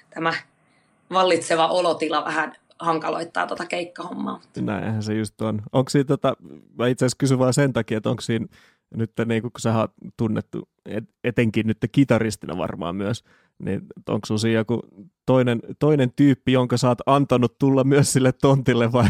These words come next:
Speaker 2: tota, <laughs> mit-,
Speaker 1: Erittäin,
Speaker 2: mitä se on?
Speaker 1: erittäin hyvä kysymys, joo, tää, täähän on niinku, tää, <laughs> tää, tää on haastavaa, että sitten kun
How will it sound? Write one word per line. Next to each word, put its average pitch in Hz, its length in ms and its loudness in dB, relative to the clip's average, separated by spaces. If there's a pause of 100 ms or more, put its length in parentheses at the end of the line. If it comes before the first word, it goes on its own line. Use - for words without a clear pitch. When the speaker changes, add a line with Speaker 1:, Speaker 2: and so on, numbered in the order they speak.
(120)
Speaker 2:
tota, 120 300 0
<laughs> 147 80 4 (1120)
mit-, 143 160 4
Speaker 1:
Erittäin, 139 440 2
Speaker 2:
mitä 110 100 0
se 107 60 -4
on? 104 40 -4 (320)
Speaker 1:
erittäin 208 460 0
hyvä 170 160 -2
kysymys, 165 540 -8
joo, 151 140 -2
tää, 151 280 -4
täähän 156 260 -4
on 160 200 -4
niinku, 147 360 -10 (920)
tää, 160 300 0
<laughs> - 80 -18
tää, 202 200 -4 (120)
tää 190 140 2
on 175 160 -6 (420)
haastavaa, 175 600 -2
että 147 120 -8
sitten 165 240 -10
kun 160 200 -8